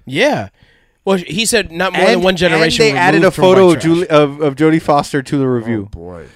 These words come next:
Speaker 2: Here's my favorite
Speaker 3: Can
Speaker 2: one.
Speaker 3: we email, we should email her, man.
Speaker 2: We can.
Speaker 3: We should email and be like, "Uh, we took your, we took your review
Speaker 1: Yeah.
Speaker 3: to heart.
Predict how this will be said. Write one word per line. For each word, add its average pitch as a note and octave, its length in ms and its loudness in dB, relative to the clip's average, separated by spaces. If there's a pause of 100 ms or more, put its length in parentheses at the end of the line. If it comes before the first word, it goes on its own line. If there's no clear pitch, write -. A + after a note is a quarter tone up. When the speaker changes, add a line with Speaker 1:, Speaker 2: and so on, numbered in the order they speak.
(440)
Speaker 2:
Here's A3+ 260 2
my B3+ 140 0
favorite G3 360 0
Speaker 3:
Can D#3 100 0
Speaker 2:
one. F#3+ 100 -2
Speaker 3:
we A#3 100 -6
email, A#3+ 260 -6
we A#3+ 120 -4
should - 180 -12
email C4 360 -4
her, C#3+ 100 -6
man. D3+ 360 -10
Speaker 2:
We C3 120 -16
can. C#3+ 340 -16 (220)
Speaker 3:
We F#3 80 -6
should A3+ 160 -8
email A3 240 -4
and G#3 80 -4
be G3 60 -2
like, D#3 220 -4
"Uh, D#3 200 0
we C#3 220 -2
took F3 240 -6
your, F#3 80 -8 (100)
we C#3+ 140 -8
took D#3+ 180 -10
your E3+ 140 -4
review D#3 220 -4
Speaker 1:
Yeah. E3 100 -8
Speaker 3:
to E3 140 -6
heart. C3+ 300 -2